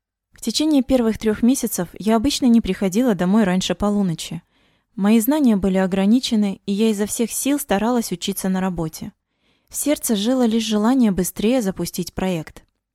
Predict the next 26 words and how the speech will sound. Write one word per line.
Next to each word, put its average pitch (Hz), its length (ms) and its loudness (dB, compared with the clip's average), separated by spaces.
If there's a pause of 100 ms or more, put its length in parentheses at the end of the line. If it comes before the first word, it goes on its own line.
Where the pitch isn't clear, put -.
(100)
Тревога 233 460 0
и 214 80 4
беспокойство 220 720 -4
преследовали 214 600 -2
меня 202 280 2
каждый 214 340 -4
день. 185 380 -4 (440)
В - 100 -20
то 202 100 -2
время 262 260 2
начальник 254 480 2
ценил 202 380 4
меня, 175 420 -4
поэтому 196 380 0
мной 226 240 4
двигало 214 380 2
стремление 196 580 2
к - 80 -10
успешной 185 400 -4
карьере, 196 540 -6 (120)
а 175 80 -6
также 185 300 -4
к - 80 -8
славе 208 420 -2
и 175 160 -6
богатству. 175 680 -4